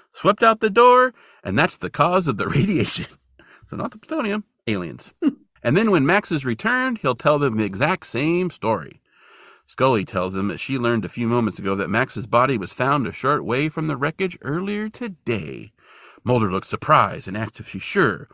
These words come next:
She is, and he had the same burns as his seatmate. Mulder is kind of flustered and says there's still no explanation for the crash, and then he walks away. So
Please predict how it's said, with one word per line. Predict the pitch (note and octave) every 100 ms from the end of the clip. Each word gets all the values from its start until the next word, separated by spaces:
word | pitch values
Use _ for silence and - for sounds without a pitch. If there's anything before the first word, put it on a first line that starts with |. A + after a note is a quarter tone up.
| _
She | - -
is, | C3 G#2+ D2 - - _ _
and | F2
he | F2+
had | E2+
the | E2
same | - C3+ C3 A#2+ G2
burns | B2 C3 A2
as | A#2
his | B2
seatmate. | - C#3 G2 F#2+ D#2 - _ _ _
Mulder | - A#2 G2+ F#2+
is | F#2+
kind | - G#2+
of | F#2+
flustered | A2+ A#2 G2 G2 A2+ - -
and | F#2
says | - G2+ F2+
there's | F#2+ -
still | - D#3+
no | A2+ G#2
explanation | A#2 - A2 G#2 C3+ D3 A#2+
for | C3
the | C3+
crash, | C3+ - - G#2 - - - - _ - - -
and | F2+
then |
he | F#2
walks | D#2 G2+ - -
away. | F#2 E2 A1 D2+ _ _ _ _ _ _ _
So | _ D#2 D#2